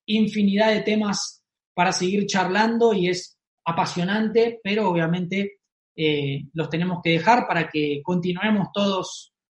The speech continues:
eh, trabajando y siguiendo con la construcción del negocio en este domingo espectacular.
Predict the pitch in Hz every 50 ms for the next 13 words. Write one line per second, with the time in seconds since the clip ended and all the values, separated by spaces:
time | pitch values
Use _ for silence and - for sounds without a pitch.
0 | _ _ - 156 156 156 151 147 151 151 165 165 156 165 - - 254 277 269 240
1 | 196 - 180 170 170 202 214 214 214 202 196 185 175 165 160 156 - - 156 151
2 | 147 147 147 147 143 143 139 143 160 175 - 180 175 165 165 170 165 - 233 240
3 | 233 208 185 165 165 175 196 233 233 214 185 190 - - 175 160 156 165 180 190
4 | 175 175 175 - 156 - 147 147 - - 160 185 208 226 240